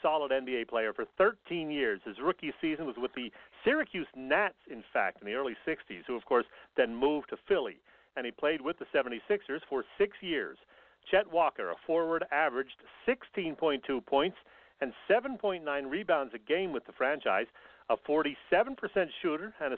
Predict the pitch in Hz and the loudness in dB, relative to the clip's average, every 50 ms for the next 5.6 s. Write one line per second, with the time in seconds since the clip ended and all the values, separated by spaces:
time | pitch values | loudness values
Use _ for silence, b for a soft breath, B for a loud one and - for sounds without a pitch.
0 | - - - 151 147 170 165 139 131 - - - 175 190 165 131 95 69 - b | -4 0 2 4 4 4 2 0 -4 -4 0 2 2 2 2 0 -2 -2 -4 b
1 | b b b b b b - 127 - - - 202 220 226 196 - - 160 - - | b b b b b b -10 -10 -4 0 2 2 2 2 -2 -4 -6 -8 -8 -8
2 | - 156 151 147 139 127 - - 107 101 135 170 165 147 117 113 98 - - 104 | -6 -2 0 0 0 -2 -6 -6 -2 2 2 2 2 0 -2 -6 -12 -10 -8 -8
3 | 78 69 - - - - - _ - - 180 175 202 196 _ b b b b b | -8 -8 -10 -16 -20 -20 -20 _ -4 2 2 2 2 2 _ b b b b b
4 | 139 120 127 - - - - 165 175 180 160 151 127 - - 160 151 147 151 170 | -6 -6 -6 -8 -4 0 2 4 4 2 2 -2 -6 -4 0 2 2 2 2 2
5 | 156 139 123 120 120 139 160 156 - 160 147 | 2 2 2 2 0 0 0 -2 -4 -8 -8